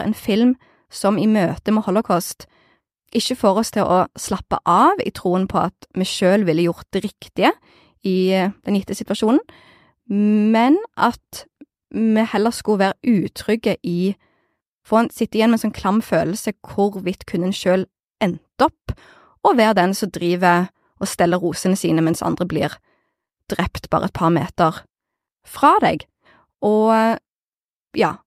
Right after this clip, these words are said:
i stedet for, sånn som hun kaller det for sentimentale tårer hos seeren, så skal du til et sted, dette er jo litt sånn vel poetisk sagt kanskje, men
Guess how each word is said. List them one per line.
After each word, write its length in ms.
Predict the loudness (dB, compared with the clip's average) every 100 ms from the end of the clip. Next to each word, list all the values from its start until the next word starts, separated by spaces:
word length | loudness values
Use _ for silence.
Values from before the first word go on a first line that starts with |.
| _ _ _ _ _
i 60 | -8
stedet 300 | 0 2 2
for, 280 | 2 0 -2 -4
sånn 140 | -4
som 100 | -2
hun 80 | -2
kaller 220 | -2 -2
det 80 | -4
for 100 | -6
sentimentale 720 | -4 -4 -4 -6 0 0 0
tårer 600 | -2 0 0 0 0 0
hos 160 | -2 -2
seeren, 360 | 0 2 0 -2
så 100 | -6
skal 220 | -4 0
du 100 | 0 -2 -6 _ _ _ _ _ -8
til 100 | -6
et 80 | -6
sted, 500 | -2 2 2 -2 -18 _ _ _ _ _ -20 _ _ -18
dette 140 | -8 -6
er 40 |
jo 100 | -4
litt 180 | -4 -4
sånn 160 | -4 0
vel 140 | -2
poetisk 380 | 0 -2 -2 -2
sagt 180 | -2 0
kanskje, 260 | -2 2 2
men 140 | 2